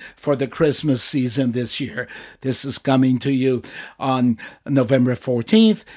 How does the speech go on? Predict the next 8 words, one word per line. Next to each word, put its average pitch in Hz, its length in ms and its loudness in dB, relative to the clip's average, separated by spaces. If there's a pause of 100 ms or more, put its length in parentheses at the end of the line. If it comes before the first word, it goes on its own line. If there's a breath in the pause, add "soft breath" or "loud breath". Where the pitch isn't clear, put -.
(120 loud breath)
and 143 360 -2 (160 loud breath)
be 147 180 6
looking. 135 580 2
By 139 200 2
the 139 220 0
end 156 180 0
of 143 140 0
November, 117 600 0